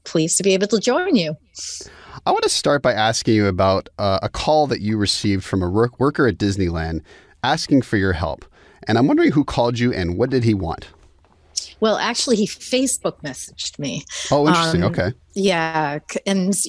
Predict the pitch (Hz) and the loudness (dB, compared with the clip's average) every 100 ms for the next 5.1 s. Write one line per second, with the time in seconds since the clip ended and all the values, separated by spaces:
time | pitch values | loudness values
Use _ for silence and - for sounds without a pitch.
0 | - 294 294 247 302 339 359 - 254 220 | -2 -2 0 -2 -4 -2 -4 0 2 2
1 | 196 196 - 233 233 - 220 202 226 214 | 0 -6 -16 -2 -2 0 -2 0 -2 -2
2 | 202 190 185 180 208 175 - 170 165 - | -2 0 -2 -2 -4 -4 -4 -2 -2 -4
3 | 160 175 160 160 151 151 156 151 156 143 | -4 -2 -4 -2 -2 -2 -2 -2 0 0
4 | 175 208 - 208 - 185 165 214 180 160 | 0 -2 -4 -6 0 0 0 -2 -2 -4